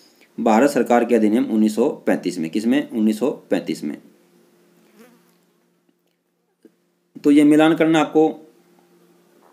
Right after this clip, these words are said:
तो ये आप देख लीजिए यहाँ पे साइड में, ये मैं आपको पीडीएफ़ दे दूंगा, तो वहाँ पर आप इसको अच्छे से पढ़ लेना। Very, very important क्वेश्चनों का ये यहाँ पे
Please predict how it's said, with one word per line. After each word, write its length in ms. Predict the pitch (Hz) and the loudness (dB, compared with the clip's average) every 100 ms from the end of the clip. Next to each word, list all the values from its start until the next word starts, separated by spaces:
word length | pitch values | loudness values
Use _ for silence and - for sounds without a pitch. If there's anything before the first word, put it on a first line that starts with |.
| _ _ _ _ _ _ _ _ _ - | _ _ _ _ _ _ _ _ _ -2
तो 120 | 117 | 0
ये 120 | 120 | 2
आप 120 | 131 120 | 2 2
देख 200 | 131 139 | 2 4
लीजिए 180 | 139 147 | 4 4
यहाँ 140 | 127 | 4
पे 80 | 123 | 0
साइड 240 | 123 120 | -2 0
में, 200 | 120 123 - _ _ _ _ _ _ _ | 0 -4 -8 _ _ _ _ _ _ _
ये 240 | 120 131 135 | 0 2 4
मैं 120 | 135 | 2
आपको 180 | 131 131 | 2 0
पीडीएफ़ 300 | 135 143 120 | 2 2 4
दे 120 | 135 | 4
दूंगा, 200 | 139 147 | 4 2
तो 120 | 143 | 2
वहाँ 140 | 127 | 0
पर 120 | 110 127 | 2 0
आप 140 | 123 | 0
इसको 160 | 113 127 | -2 -4
अच्छे 180 | 123 | -2
से 100 | 123 | -4
पढ़ 180 | 113 127 | -2 0
लेना। 240 | 123 123 131 - | 0 0 -4 -8
Very, 280 | - 117 117 | -2 2 4
very 160 | 117 117 | 4 2
important 280 | 117 113 117 | 2 0 -2
क्वेश्चनों 280 | 113 120 117 | -2 -2 0
का 80 | |
ये 100 | 107 | 2
यहाँ 120 | 107 98 | 2 0
पे 180 | 104 | -4